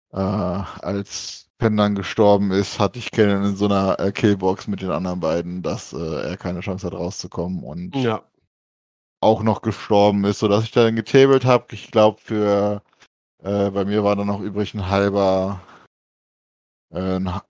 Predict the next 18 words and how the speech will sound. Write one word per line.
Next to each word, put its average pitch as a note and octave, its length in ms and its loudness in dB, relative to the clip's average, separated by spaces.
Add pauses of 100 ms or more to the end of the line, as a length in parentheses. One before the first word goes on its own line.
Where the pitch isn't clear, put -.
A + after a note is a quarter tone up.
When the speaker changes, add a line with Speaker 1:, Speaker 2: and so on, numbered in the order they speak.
(140)
Speaker 1:
z-, - 240 -14
die G2+ 160 -6
beiden F#2+ 320 2
halben F2+ 260 0
Silencer, F2+ 640 -4
wenn F#2 80 -4
ich F#2+ 100 -10
das F#2 200 -10
richtig, - 420 -12
äh, G2+ 60 -2
rechne. F#2+ 480 -4
Hier, F#2+ 500 -4
genau, F2+ 300 -4
vierundneunzig G2 600 -6
Punkte G2 240 -6
hast - 120 -10
du G2+ 60 -20
bekommen. B2 520 0